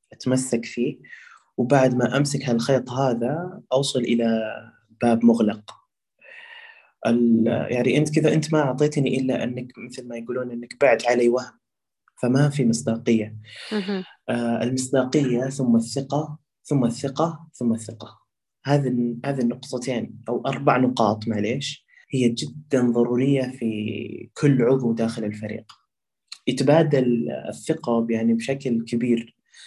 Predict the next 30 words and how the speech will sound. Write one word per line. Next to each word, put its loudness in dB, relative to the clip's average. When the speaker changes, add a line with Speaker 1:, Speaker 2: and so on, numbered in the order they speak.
Speaker 1:
إذا 2
أنا 2
ما 0
وثقت -2
فيك، -6
وخاصة 2
أنا 2
ما 2
شفتك -4
ولا 4
أعرفك، 2
أنا 0
أعرف 0
فقط 2
الشخص -2
اللي 6
أنا 2
قاعد -2
أشوفه، -4
آه، 0
من 6
وراء 6
هالحساب -2
هذا، -2
خاصة -4
عن 4
بعد، 2
فأحتاج 2
منك -4
ثقة، -4